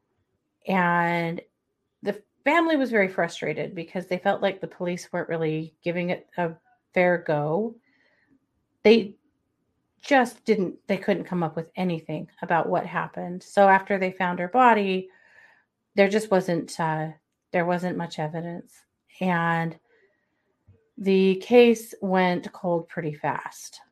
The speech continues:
So, which is really sad. But over time, her dad had kind of, for a while, dad and brother both were,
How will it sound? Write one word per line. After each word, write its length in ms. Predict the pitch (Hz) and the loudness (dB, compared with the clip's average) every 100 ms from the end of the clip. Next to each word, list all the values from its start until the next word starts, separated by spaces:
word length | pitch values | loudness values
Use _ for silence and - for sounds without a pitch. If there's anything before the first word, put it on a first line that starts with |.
| _ _ _ _ _ _ _ _ _ _ _ _ _ _ _ _ _ - _ | _ _ _ _ _ _ _ _ _ _ _ _ _ _ _ _ _ -20 _
So, 560 | _ - 170 151 147 151 | _ -10 -6 -6 -6 -6
which 220 | 185 - | -6 -8
is 160 | 160 - | -12 -8
really 240 | - - | -10 -10
sad. 480 | - 165 151 151 175 - _ - - - - _ - 185 _ - | -10 -6 -4 -6 -8 -16 _ -20 -20 -20 -20 _ -12 -12 _ 8
But 440 | 208 202 202 - _ _ _ _ _ _ - | 10 12 8 4 _ _ _ _ _ _ -2
over 300 | 240 269 262 | 2 4 2
time, 480 | 247 233 247 226 226 | 0 0 4 4 2
her 140 | 202 | 0
dad 340 | 190 294 320 285 | 2 4 6 4
had 140 | 240 | 0
kind 280 | - 214 202 | -2 0 0
of, 200 | 196 190 | -2 -2
for 140 | 220 | 0
a 60 | 208 | 2
while, 680 | 254 359 294 196 180 196 214 | 4 6 6 4 2 0 -2
dad 380 | 214 208 208 208 | 0 2 2 0
and 180 | 208 | -2
brother 340 | 202 190 185 175 | -2 -4 -4 -6
both 540 | 226 208 180 175 _ _ _ _ _ _ _ _ | -2 0 -2 -4 _ _ _ _ _ _ _ _
were, 600 | 202 190 185 175 175 170 | -6 0 2 2 -2 -6